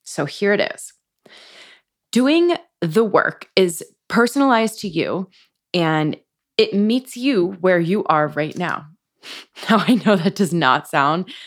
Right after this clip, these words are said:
like a straightforward answer whatsoever, but let me explain. So it can truly look like a multitude of actions or practices that are all kind of working towards the result that you want.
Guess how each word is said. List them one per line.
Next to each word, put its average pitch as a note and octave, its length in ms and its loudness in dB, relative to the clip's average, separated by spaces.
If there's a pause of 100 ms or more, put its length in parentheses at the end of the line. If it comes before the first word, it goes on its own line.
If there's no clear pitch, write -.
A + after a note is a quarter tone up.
like G3 160 2
a A3+ 80 2
straightforward E3 640 0
answer D#3 340 -4
whatsoever, E3+ 840 0 (540)
but E3+ 260 2
let F#3+ 180 4
me F3 100 0
explain. - 400 -10 (1200)
So - 380 0 (340)
it C4 180 2
can C4+ 240 2
truly B3+ 520 -2
look F3+ 280 -2
like D3+ 240 0
a F3+ 80 2
multitude E3 560 -2
of D3+ 120 -6
actions D#3 440 -4
or G3 220 2
practices D#3 760 -2 (100)
that G3+ 140 2
are - 140 4
all F#3 140 4
kind A#3 240 -2
of F#3 120 -2 (240)
working F3+ 560 0
towards D#3 720 0 (300)
the E3+ 260 -2
result D#3+ 560 -2
that D3+ 320 -2
you D3+ 120 -8
want. - 560 -12